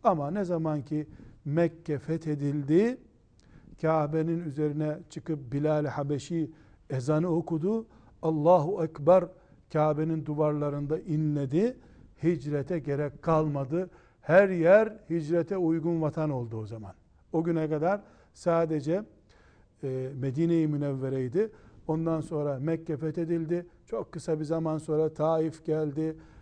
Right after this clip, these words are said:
ve Arap Yarımadası'na doğru Nur halkası genişlemeye başladı, yayılmaya başladı. Bunun için de Resulullah sallallahu aleyhi ve sellem Efendimiz, e, "Mekke fethedildi,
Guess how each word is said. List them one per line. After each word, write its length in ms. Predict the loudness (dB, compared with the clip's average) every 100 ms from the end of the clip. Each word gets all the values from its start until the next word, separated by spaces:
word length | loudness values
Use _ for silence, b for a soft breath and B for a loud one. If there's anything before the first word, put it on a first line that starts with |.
| B 0
ve 200 | 2 4
Arap 360 | 2 0 0 0
Yarımadası'na 840 | 0 2 0 0 -2 -2 -4 -2
doğru 520 | 0 0 0 -2 -2
Nur 260 | 0 0 0
halkası 720 | 0 -2 -2 -4 -2 -2 -2 b b b b
genişlemeye 760 | 0 0 0 -2 -4 -2 -4 -6 b b -8
başladı, 520 | -2 0 0 -4 -2
yayılmaya 640 | 0 0 0 0 -2 -4
başladı. 560 | -4 -8 -8 -6 -6 -6 b b b
Bunun 180 | -4 -2
için 360 | -4 -4 -4 -2
de 220 | -2 -4 b b b
Resulullah 760 | -10 -6 -2 0 0 2 2 0 -12 -14
sallallahu 840 | -4 -2 0 0 4 4 4 2
aleyhi 380 | -2 0 0 0
ve 60 | -2
sellem 400 | -2 0 0 0
Efendimiz, 640 | -4 -4 -2 -2 -2 -6 -20 -20 b b b b b
e, 40 | -10
"Mekke 520 | -2 0 0 -2 -2
fethedildi, 840 | -2 0 2 2 2 4 2 2